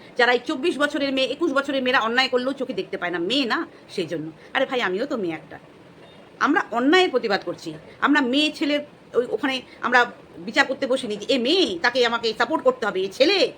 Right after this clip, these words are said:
একে আমার সাপোর্ট করতে হবে। No, আমরা যেটা বুঝবো যে, যে আমার চোখে যেটা মনে হবে অন্যায়, আমি সেটা অন্যায় বলবো। সে একুশ বছর হোক, আর দু বছর হোক,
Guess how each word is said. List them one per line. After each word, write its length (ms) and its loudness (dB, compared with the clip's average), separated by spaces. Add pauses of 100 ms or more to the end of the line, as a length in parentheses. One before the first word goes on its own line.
(120)
একে 160 0
আমার 260 0
সাপোর্ট 280 2
করতে 180 0
হবে। 180 -6
No, 280 0 (360)
আমরা 220 0
যেটা 220 2
বুঝবো 460 -4
যে, 220 2
যে 220 -6
আমার 240 4
চোখে 200 -2
যেটা 160 -2
মনে 160 -4
হবে 120 -4
অন্যায়, 320 -2 (140)
আমি 120 -2
সেটা 200 -4
অন্যায় 240 0
বলবো। 240 -6 (200)
সে 100 4
একুশ 280 0
বছর 260 2
হোক, 180 2 (160)
আর 80 2
দু 160 -4
বছর 300 2
হোক, 160 2